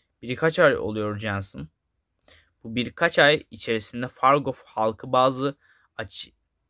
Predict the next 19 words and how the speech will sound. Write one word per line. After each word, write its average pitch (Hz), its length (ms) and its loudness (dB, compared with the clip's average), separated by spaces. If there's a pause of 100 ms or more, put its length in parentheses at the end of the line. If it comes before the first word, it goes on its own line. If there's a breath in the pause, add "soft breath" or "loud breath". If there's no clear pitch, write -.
acıların 113 640 0
eksikliğini 113 640 -8
özlemiştir. 117 840 -4 (1040 soft breath)
Ama 113 300 -2
bunu 127 360 0 (280)
gidereceğiz. 104 800 0 (560 soft breath)
Diğerlerini 147 440 4
bekle-, 139 420 -4 (100)
bekleyelim 120 560 -2
mi 104 240 -6
Jason? 104 440 -6 (340)
Şu 135 260 -4
hızlıdan 127 760 -2
oldukça 123 520 -4
hızlı 123 380 -6
olduğunu 123 320 -2
söyleniyor. 120 600 -2
Blue'yu 117 500 0
öldüren. 113 440 2